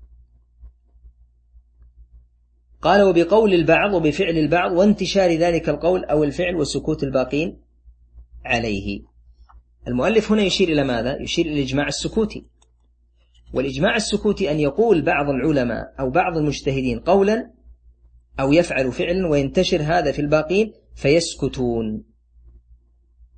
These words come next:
أن يقول بعض المجتهدين قولا أو يفعل فعلا ثم ينتشر هذا القول أو هذا الفعل ويسكت الب-، الباقون،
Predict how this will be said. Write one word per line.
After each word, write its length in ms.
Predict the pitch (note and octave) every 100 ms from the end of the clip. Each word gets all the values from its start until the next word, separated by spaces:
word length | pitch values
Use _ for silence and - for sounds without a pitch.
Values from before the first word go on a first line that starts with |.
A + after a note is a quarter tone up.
| - - -
أن 100 | A#2+
يقول 240 | A2 C#3+
بعض 200 | C3 C3
المجتهدين 500 | A#2+ A#2 B2 B2+ B2
قولا 380 | A2+ C#3 A#2+ G#2
أو 120 | A#2
يفعل 340 | A#2+ A#2+ A2+ G#2+
فعلا 320 | D3+ D#3 F#3+
ثم 200 | E3 D#3
ينتشر 480 | C3 C3+ D3+ C#3 C3
هذا 100 | B2+
القول 300 | C3+ E3+ C#3+
أو 80 |
هذا 140 | A#2+ A#2+
الفعل 280 | A#2 F3 G3
ويسكت 380 | F3+ - D3+
الب-، 120 | C3+ C3
الباقون، 680 | - A#2+ A2+ A2+ A#2+ A2